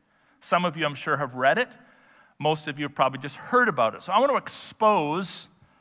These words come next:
Bill C four. And as I was reading it and deliberating upon it this week, I thought to myself,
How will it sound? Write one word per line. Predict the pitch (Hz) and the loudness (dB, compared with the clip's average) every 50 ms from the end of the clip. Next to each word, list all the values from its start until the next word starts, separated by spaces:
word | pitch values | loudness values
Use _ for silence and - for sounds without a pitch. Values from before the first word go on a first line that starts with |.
| _ _ _ _ _ _ _ - | _ _ _ _ _ _ _ -8
Bill | 131 170 165 160 156 | -2 2 2 2 2
C | - - 156 147 | 0 -4 -6 -6
four. | 139 - - 135 135 147 160 180 - - - - _ - _ _ - | -6 -2 -2 2 4 4 4 4 2 -8 -20 -20 _ -20 _ _ -2
And | 156 175 | 2 2
as | 180 175 202 | 4 4 6
I | 185 | 4
was | 190 196 165 180 | 4 2 0 0
reading | 185 226 269 285 262 233 190 | -2 0 0 0 0 0 0
it | 175 165 - - | 0 -2 -2 -4
and | 165 143 | -6 -4
deliberating | 170 196 226 214 202 190 175 165 156 | 0 0 0 0 0 -2 -2 -2 -4
upon | 151 147 - 185 165 160 | -8 -2 2 2 2 2
it | - - | 0 -6
this | - - - | -12 -8 -8
week, | 202 175 185 | -6 -2 -2
I | 160 | 0
thought | - - 170 160 - | 2 2 2 2 2
to | 160 | -2
myself, | 151 147 - - 160 151 151 151 | -4 -4 0 2 2 2 2 2